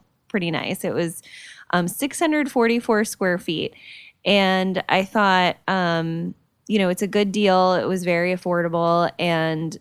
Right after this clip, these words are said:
the overhead would be extremely low. And she said, "Well, if you want it, you have to make an offer." And so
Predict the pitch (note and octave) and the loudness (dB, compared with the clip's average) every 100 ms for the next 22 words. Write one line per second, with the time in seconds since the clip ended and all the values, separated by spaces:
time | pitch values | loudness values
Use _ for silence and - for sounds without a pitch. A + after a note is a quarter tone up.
0 | - D#3 - F3 E3+ E3+ F3+ E3+ E3 D#3+ | -8 -4 0 0 0 -2 0 -2 -2 -6
1 | D#3+ D#3+ D#3+ - F3 - - F3 E3+ E3+ | -4 -4 -6 -8 -8 -6 -6 -4 -2 -4
2 | D#3+ D#3 D#3+ D#3 E3 - _ _ _ _ | 0 2 2 0 -4 -8 _ _ _ _
3 | - G#3 G3+ G#3 F#3 F3 E3 E3+ E3 E3+ | -6 -4 -2 -4 -2 -2 0 -2 -4 -4
4 | D#3+ D#3 D3+ D#3 D3+ F3 C3+ - - - | -2 -2 -4 -8 -12 -12 -12 -12 -14 -14
5 | - C3 F#3 - F3 E3 E3+ D#3+ | -10 -10 -8 -8 -6 -2 -2 -2